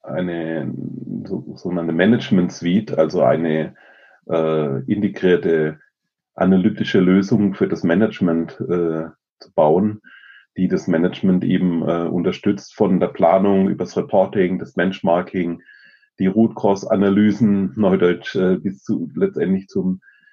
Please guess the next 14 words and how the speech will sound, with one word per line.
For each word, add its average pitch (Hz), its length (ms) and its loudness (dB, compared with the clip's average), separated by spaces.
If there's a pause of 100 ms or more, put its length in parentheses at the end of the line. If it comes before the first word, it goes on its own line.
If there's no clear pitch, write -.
(200)
Finden 104 360 2
von, 90 460 0
ähm, 85 580 -2
En-, 87 260 -6
Entscheidungen 98 840 2
und, 87 380 -4
äh, 90 240 -4
dann 87 240 2
eben 92 220 -2
auch 85 140 0
das 95 140 -6
Umsetzen 98 540 -2
von 92 180 -2
Entscheidungen, 90 840 0